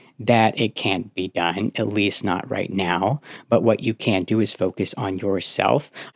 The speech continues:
I think that's a huge mindset shift. <laughs> Say that very carefully. Mindset shift, where you can then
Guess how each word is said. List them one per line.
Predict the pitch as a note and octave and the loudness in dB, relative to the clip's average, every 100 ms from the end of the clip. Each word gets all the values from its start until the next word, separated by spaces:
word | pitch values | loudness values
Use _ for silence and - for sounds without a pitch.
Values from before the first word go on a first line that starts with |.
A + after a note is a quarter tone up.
| - | 0
I | C3+ | 2
think | - A3 | 6 6
that's | A3 F#3 - | 6 2 4
a | |
huge | C#3 - C3+ C3 C3 B2 - - _ - | 2 4 6 8 6 2 -6 -10 _ -2
mindset | G2+ A2+ B2 B2+ C3 - - G#2+ G#2 G#2 - _ | 4 6 6 6 4 2 0 4 4 0 -8 _
shift. | - - - F#2+ F#2 - - - _ _ - - | -2 2 4 4 2 -4 -16 -18 _ _ -20 -8
<laughs> | - - - E3+ | -8 -8 -10 -10
Say | - - G2 | -2 2 4
that | A2 B2 | 4 2
very | G2+ F#2+ | 2 2
carefully. | - G2 - F#2 G2+ - - - | 2 2 4 4 2 -2 -12 0
Mindset | A2 B2+ D#3 F#3 F#3 E3 - - A#2 G2+ - | 4 6 8 8 8 6 2 4 4 4 2
shift, | - - - F2+ F2 - - - - - - - | -2 0 2 4 2 0 -12 -18 -20 -20 -20 -6
where | A2+ C#3 C#3 C#3+ C3+ C3 - | 2 6 8 8 8 6 2
you | A#2 B2+ C#3 D3 C#3+ - | -2 0 2 2 0 -6
can | - D3 C#3 C#3 C3+ B2+ A2 G#2+ | 0 4 8 8 8 6 2 4
then | C#3 F3 C3 G2+ G2 A2+ D3+ | 6 8 8 6 4 4 4